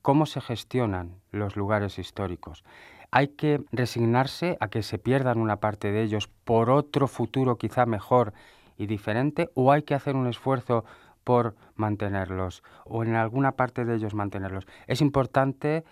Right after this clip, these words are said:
responder a esta pregunta porque hay unos ingresos que hacer para el mantenimiento o no. Aquí tenemos a Joaquín Martínez Pino, es, eh, profesor de la uned, y él tiene sobre sí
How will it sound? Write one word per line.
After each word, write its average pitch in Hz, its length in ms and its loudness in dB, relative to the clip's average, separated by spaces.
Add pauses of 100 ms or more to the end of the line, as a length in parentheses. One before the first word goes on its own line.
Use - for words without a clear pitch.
(320)
responder 113 460 0
a 110 40 -2
esta 107 180 -4
pregunta 107 340 0
porque 95 400 -4
hay 101 180 -2
unos 104 240 -2
ingresos 101 500 -4
que - 140 -6
hacer 101 460 -2
para 98 260 0
el 98 80 -2
mantenimiento 131 800 0 (400)
o 110 120 2
no. 139 260 2 (640)
Aquí 104 260 0
tenemos 120 460 0
a 110 180 -2
Joaquín 110 400 -4
Martínez 113 400 -2
Pino, 156 440 0
es, - 280 -8 (560)
eh, 107 160 -2
profesor 110 720 -2 (220)
de 107 120 -4
la 104 120 2
uned, 135 260 2 (100)
y 120 140 2
él 139 180 4
tiene 151 380 6
sobre 123 340 0
sí 147 280 -2